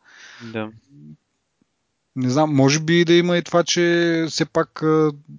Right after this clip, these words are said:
Speaker 2: да вземеш лиценза не е достатъчно, трябва да имаш и кадри, които да, да имплементират тая технология, нали? Не може просто да, да купиш,
Speaker 1: Ето,
Speaker 2: е,
Speaker 1: това
Speaker 2: нали,
Speaker 1: е
Speaker 2: да им кажат,
Speaker 1: ясно.
Speaker 2: "Ей, така, така, така се прави, айде, оправят се", нали? Те първо да се търсят персонал и така нататък, който е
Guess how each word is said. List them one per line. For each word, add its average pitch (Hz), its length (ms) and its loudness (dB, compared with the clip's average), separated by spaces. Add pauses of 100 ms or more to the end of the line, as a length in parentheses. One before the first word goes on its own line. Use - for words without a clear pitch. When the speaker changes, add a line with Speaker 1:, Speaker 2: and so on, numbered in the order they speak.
(420)
Speaker 2:
да 131 80 2
вземеш 151 340 4
лиценза 147 320 0
не 151 80 2
е 151 40 2
достатъчно, 139 420 -6
трябва 139 160 0
да 143 80 -2
имаш 147 300 -2
и 151 260 -6
кадри, 147 280 0
които 143 300 -10
да, 143 420 -2
да 131 120 0
имплементират 135 640 0
тая 123 160 0
технология, 110 540 -8
нали? 110 120 -10
Не 117 80 -8
може 127 180 -2
просто 139 340 -2
да, 120 60 -20 (760)
да 127 100 0
купиш, 139 340 0
Speaker 1:
Ето, 156 100 2
Speaker 2:
е, 175 120 0
Speaker 1:
това 110 160 -2
Speaker 2:
нали, 151 100 6
Speaker 1:
е 151 40 6
Speaker 2:
да 147 80 8
им 143 160 4
кажат, 147 260 0
Speaker 1:
ясно. 160 60 4
Speaker 2:
"Ей, 160 80 2
така, 151 240 0
така, 147 260 -2
така - 240 -6
се - 140 -8
прави, 139 380 -4
айде, 135 380 -2
оправят 123 380 -4
се", - 80 -14
нали? 117 180 -8
Те - 120 -14
първо 135 240 -8
да 131 80 -10
се - 120 -12
търсят - 280 -8
персонал 123 480 -8
и 117 40 -12
така - 180 -14
нататък, 120 360 -12
който 123 300 -8
е 117 180 -4